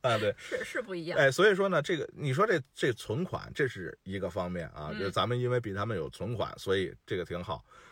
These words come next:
Speaker 1: 那么第二，还有一个原因。
Speaker 2: 哎，这个存款啊，
Speaker 1: 嗯。
Speaker 2: 真的是帮着中国度过了不少难关啊，就老百姓的这些存款。
Speaker 1: 是啊。
Speaker 2: 这个金融危机，
Speaker 1: 嗯。
Speaker 2: 然后包括这些，这个，这个疫情什么的，这，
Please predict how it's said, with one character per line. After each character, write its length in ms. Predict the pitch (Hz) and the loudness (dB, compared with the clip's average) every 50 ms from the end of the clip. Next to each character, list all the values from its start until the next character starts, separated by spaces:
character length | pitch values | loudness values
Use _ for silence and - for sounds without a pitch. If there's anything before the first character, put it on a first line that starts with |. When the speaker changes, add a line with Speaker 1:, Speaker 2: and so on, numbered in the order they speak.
| - _ | -12 _
Speaker 1:
那 100 | - 185 | 0 2
么 80 | 190 208 | 2 2
第 200 | - - 277 262 | 2 2 2 4
二， 160 | 302 320 220 - | 4 4 2 2
还 220 | - 202 220 - | 2 2 4 4
有 120 | 370 349 | 4 4
一 100 | - 175 | 2 0
个 80 | 175 175 | -2 -4
原 240 | 82 - - - 73 | -4 -6 -8 -10 -10
因。 80 | 71 | -8
Speaker 2:
哎， 80 | 120 214 | -8 -8
这 160 | 214 262 262 | -6 -6 -6
个 80 | 233 214 | -6 -8
存 400 | 185 - - - 180 185 220 294 | -10 -12 -12 -10 -8 -6 -6 -8
款 300 | - - - - 170 - - - - | -10 -12 -10 -8 -8 -8 -8 -8 -10
啊， 260 | 180 170 139 - - - _ - | -8 -8 -8 -10 -12 -18 _ -10
Speaker 1:
嗯。 100 | 143 151 | -6 -4
Speaker 2:
真 120 | 240 262 | -4 -4
的 100 | 247 226 | -4 -6
是 220 | 214 214 185 180 180 - _ _ _ _ _ | -8 -8 -10 -10 -12 -14 _ _ _ _ _
帮 200 | - 269 262 269 262 | 0 2 2 0 -2
着 80 | 226 208 | -6 -6
中 200 | - 262 262 254 | -6 -8 -6 -6
国 220 | 240 220 226 233 226 _ _ _ _ _ _ - | -6 -6 -6 -8 -10 _ _ _ _ _ _ -12
度 180 | 302 277 240 | -12 -10 -6
过 160 | 262 269 254 | -4 -2 -2
了 100 | 233 233 - _ | -2 -4 -6 _
不 160 | - - 254 | -8 -8 -8
少 300 | - - 208 - - - | -6 -4 -4 -4 -4 -4
难 220 | - - - 175 | -8 -8 -8 -8
关 240 | 185 196 202 190 185 | -6 -4 -4 -4 -4
啊， 100 | 180 170 | -6 -8
就 120 | 170 196 185 | -8 -8 -6
老 120 | 170 165 185 | -6 -6 -4
百 140 | 196 180 170 | -4 -6 -6
姓 140 | - 190 180 | -8 -8 -8
的 80 | 175 170 | -8 -8
这 100 | 175 175 | -8 -8
些 120 | 190 180 | -10 -10
存 260 | - - 175 190 185 | -12 -12 -12 -12 -12
款。 160 | 190 190 - - 202 | -12 -12 -14 -14 -14
Speaker 1:
是 220 | 196 - 156 143 | -8 -2 0 2
啊。 160 | 139 117 104 | 2 2 2
Speaker 2:
这 20 | 101 | 0
个 40 | - | -2
金 100 | 247 247 | -4 -6
融 180 | 240 233 240 | -6 -6 -6
危 180 | 233 226 226 233 | -6 -6 -6 -6
机， 440 | 214 - - 233 233 233 226 202 - - _ _ _ _ _ _ _ - | -8 -12 -14 -12 -10 -8 -8 -8 -10 -12 _ _ _ _ _ _ _ -10
Speaker 1:
嗯。 100 | 131 127 | -6 -4
Speaker 2:
然 120 | 123 120 | -4 -2
后 120 | 113 247 240 | -4 -4 -4
包 200 | - - 330 233 | -4 -4 -4 -4
括 160 | - 240 214 | -4 -6 -4
这 200 | 208 220 208 208 | -4 -4 -6 -6
些， 200 | 208 220 214 208 | -6 -6 -6 -6
这 220 | 208 208 196 180 | -6 -6 -6 -6
个， 240 | 175 170 156 156 160 | -6 -6 -6 -8 -8
这 160 | 185 214 202 | -10 -10 -8
个 80 | 190 196 | -8 -8
疫 180 | 233 240 226 190 | -10 -10 -12 -12
情 380 | - - - 175 156 151 196 | -14 -14 -12 -12 -10 -10 -10
什 160 | 208 196 143 | -10 -10 -10
么 80 | 147 160 | -12 -12
的， 160 | 170 165 175 185 - | -12 -12 -14 -12 -12
这， 160 | - 220 | -10 -12